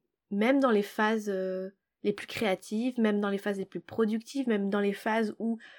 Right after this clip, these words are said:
je décide de me consacrer à l'écriture, j'arrive toujours à trouver d'autres choses à faire, plus importantes, plus, euh, je ne sais pas quoi.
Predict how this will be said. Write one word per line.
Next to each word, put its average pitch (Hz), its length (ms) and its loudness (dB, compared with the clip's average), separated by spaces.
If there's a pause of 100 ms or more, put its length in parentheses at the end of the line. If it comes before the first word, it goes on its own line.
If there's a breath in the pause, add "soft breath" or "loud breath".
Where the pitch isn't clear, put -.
(220 loud breath)
je 202 120 0
décide 226 300 0
de 233 80 0
me 196 280 2
consacrer 208 480 -2
à - 20 0
l'écriture, 208 560 -4 (340 soft breath)
j'arrive 190 260 -2
toujours 254 280 0
à 214 100 2
trouver 214 420 -2 (500)
d'autres 226 480 -2
choses 226 600 4
à 202 100 2
faire, 220 420 -2
plus 196 280 -10
importantes, 196 720 -6
plus, 196 800 -6
euh, 175 100 0
je 180 100 -4
ne 185 60 -4
sais 185 100 -6
pas 175 120 -4
quoi. - 280 -4